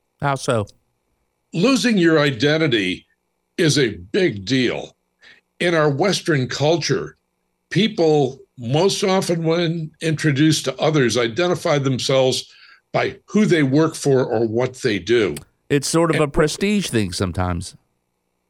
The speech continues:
Speaker 2: It, it is a prestige thing, and it's also an identifier of your career achievement level.
Speaker 1: Right.
Speaker 2: And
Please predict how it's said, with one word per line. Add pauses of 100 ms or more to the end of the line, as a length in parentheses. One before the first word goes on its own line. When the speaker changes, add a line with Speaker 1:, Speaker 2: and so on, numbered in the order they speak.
Speaker 2:
It,
it
is
a
prestige
thing, (200)
and
it's
also
an
identifier
of (160)
your
career
achievement
level.
Speaker 1:
Right. (440)
Speaker 2:
And